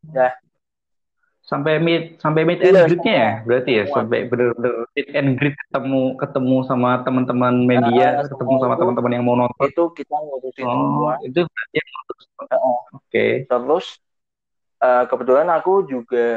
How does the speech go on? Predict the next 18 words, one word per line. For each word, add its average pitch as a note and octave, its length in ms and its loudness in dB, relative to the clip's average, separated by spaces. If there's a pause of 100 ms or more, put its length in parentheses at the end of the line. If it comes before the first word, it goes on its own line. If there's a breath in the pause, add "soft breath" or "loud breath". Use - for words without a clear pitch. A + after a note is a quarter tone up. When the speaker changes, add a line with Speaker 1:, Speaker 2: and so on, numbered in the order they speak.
Speaker 1:
udah A#2 380 -4 (580 loud breath)
tertarik B2+ 400 2
sama B2 320 -2
dunia A#2 320 -8
ini C3 160 -10
karena B2 400 -2 (400)
menurutku B2+ 720 0 (680)
banyak D3 380 2
orang E3 240 4
yang D3 160 2
pengen C3+ 240 -4
jadi B2 240 -6
sutradara, B2 800 -2
banyak C3 340 0
orang D3 380 2
yang C3+ 100 0
pengen B2+ 380 -6
jadi A#2+ 560 -14